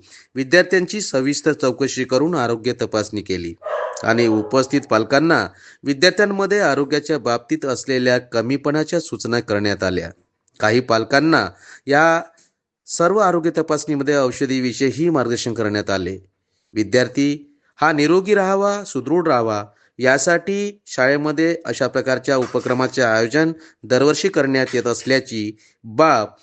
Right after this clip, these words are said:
या ठिकाणी शाळेच्या मुख्याध्यापिका संगमित्रा डांगे यांनी व्यक्त केली. यावेळी शाळेत वैद्यकीय चमूंचे पुष्पगुच्छ देऊन स्वागत करण्यात आले. या आरोग्य तपासणी शिबिराला विद्यार्थ्यांसह पालकांचाही सहभाग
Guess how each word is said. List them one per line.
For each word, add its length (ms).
या 180
ठिकाणी 440
शाळेच्या 480
मुख्याध्यापिका 800
संगमित्रा 640
डांगे 440
यांनी 340
व्यक्त 340
केली. 260
यावेळी 360
शाळेत 340
वैद्यकीय 480
चमूंचे 560
पुष्पगुच्छ 580
देऊन 340
स्वागत 440
करण्यात 320
आले. 260
या 220
आरोग्य 320
तपासणी 440
शिबिराला 580
विद्यार्थ्यांसह 800
पालकांचाही 840
सहभाग 380